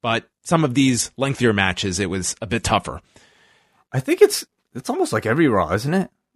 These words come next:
Speaker 2: Like, you
Speaker 1: Yeah.
Speaker 2: know, when you, when you buy a ticket to Raw, you're like, "Man, Raw! Oh my God, like, the, Steve Austin's gonna come out in the beer truck. Uh, you know, D X is gonna come down and tank. It's gonna be awesome."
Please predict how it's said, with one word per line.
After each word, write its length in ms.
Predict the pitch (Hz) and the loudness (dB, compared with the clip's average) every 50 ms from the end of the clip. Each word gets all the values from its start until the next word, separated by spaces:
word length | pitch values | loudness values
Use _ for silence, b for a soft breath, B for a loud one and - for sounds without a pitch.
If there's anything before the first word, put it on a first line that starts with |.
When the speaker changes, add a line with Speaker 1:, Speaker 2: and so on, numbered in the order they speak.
| _ _ - | _ _ -8
Speaker 2:
Like, 160 | - - - | -6 -2 0
you 60 | 208 | 2
Speaker 1:
Yeah. 100 | 196 185 | 4 4
Speaker 2:
know, 80 | 131 135 | 2 2
when 240 | 131 131 147 160 | 2 2 2 2
you, 120 | 170 190 - | 2 0 0
when 200 | 113 127 156 190 | 0 0 2 2
you 80 | 220 | 0
buy 220 | 196 143 156 165 185 | 0 2 2 2 2
a 40 | 185 | 2
ticket 240 | - 202 190 - | 0 -4 -6 -6
to 80 | - 160 | -6 -2
Raw, 200 | 139 147 156 165 | 0 2 4 4
you're 160 | 170 151 135 | 4 4 2
like, 200 | 127 123 123 - | 2 0 0 -2
"Man, 540 | - - 226 226 233 226 220 214 180 151 156 | -6 -6 -4 -2 0 2 4 2 2 2 2
Raw! 540 | 185 226 220 226 226 220 214 175 113 95 - _ _ _ _ _ _ _ _ _ - | 2 2 2 2 2 2 2 2 0 -2 -6 _ _ _ _ _ _ _ _ _ -4
Oh 180 | 175 170 180 | 0 0 2
my 160 | 190 175 170 - - | 2 0 -2 -4 -2
God, 360 | - 202 190 190 196 190 175 | 0 2 4 4 4 2 2
like, 220 | 165 165 156 139 147 | 0 -2 -2 -2 -2
the, 140 | 185 170 - 143 | -2 -2 -2 -2
Steve 280 | - - 180 170 147 | -4 -4 -4 0 2
Austin's 360 | 156 151 170 - - 170 156 - | 2 2 2 2 0 -4 -2 0
gonna 160 | 170 165 160 | 0 -2 0
come 200 | - - 160 165 | -2 -2 0 0
out 120 | 170 151 | 0 0
in 100 | 139 143 | 0 0
the 80 | 131 117 | -2 -2
beer 280 | 101 117 143 170 180 | 0 2 2 2 2
truck. 540 | 175 - - - 156 156 156 156 - - - b b b b b _ _ _ | 2 0 -2 -2 0 0 0 -2 -4 -10 -20 b b b b b _ _ _
Uh, 640 | - - 113 117 120 120 117 117 113 107 - 147 180 - _ _ _ _ - | -2 2 2 4 4 6 4 4 4 2 0 -4 -12 -20 _ _ _ _ -16
you 240 | - - - 135 131 | -12 -4 -2 0 0
know, 120 | 120 123 | 0 0
D 260 | 120 117 147 156 151 | 0 2 4 6 6
X 180 | 143 151 - - | 6 4 2 -2
is 80 | 135 123 | -2 -2
gonna 180 | 143 139 143 | 0 0 0
come 220 | - - - 139 147 | -2 -4 -2 0 2
down 200 | 139 143 139 131 | 2 4 4 2
and 120 | 120 - | 0 0
tank. 300 | - - 139 135 143 - | -4 -6 -6 -6 -6 -6
It's 100 | 131 - | -8 -8
gonna 160 | - 139 135 | -6 -4 -2
be 120 | 120 104 101 | 0 0 2
awesome." 480 | 95 110 127 131 131 - 101 85 80 | 4 4 4 4 2 -2 -8 -10 -10